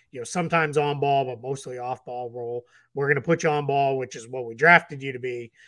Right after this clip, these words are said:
Uh, you've proven you can do, you know, all of it. So let's go. You're our guy moving forward." I think it, it, VanVleet, that seems to me much like people have tried to connect the VanVleet to Orlando dots 'cause of Jeff Weltman,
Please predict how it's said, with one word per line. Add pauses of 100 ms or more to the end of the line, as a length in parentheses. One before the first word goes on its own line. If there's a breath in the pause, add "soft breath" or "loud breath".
(200 soft breath)
Uh,
you've
proven
you
can
do, (140)
you
know,
all
of
it.
So
let's
go.
You're
our
guy
moving
forward."
I
think (320 loud breath)
it,
it,
VanVleet,
that
seems
to
me (280 loud breath)
much
like
people
have
tried
to
connect
the
VanVleet
to
Orlando
dots
'cause
of
Jeff (100)
Weltman,